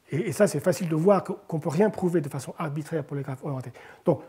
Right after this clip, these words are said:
pour les graphes orientés, il va falloir considérer des systèmes dynamiques endogènes, où il y a une, euh,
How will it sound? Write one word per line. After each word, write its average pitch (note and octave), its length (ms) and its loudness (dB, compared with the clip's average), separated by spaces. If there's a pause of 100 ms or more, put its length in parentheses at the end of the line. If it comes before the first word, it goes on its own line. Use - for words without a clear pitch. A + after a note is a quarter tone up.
pour E3+ 100 4
les D#3 60 4
graphes C3+ 280 -2
orientés, D3+ 360 4
il G#3+ 220 4
va D3 80 0
falloir F3+ 240 6
considérer F3+ 420 4
des D3 60 2
systèmes C3+ 320 -2
dynamiques F3 500 4
endogènes, F3+ 580 4 (760)
où F#3+ 120 8
il A3 60 8
y E3+ 60 8
a D#3 60 6
une, D3+ 180 4
euh, B2 240 -2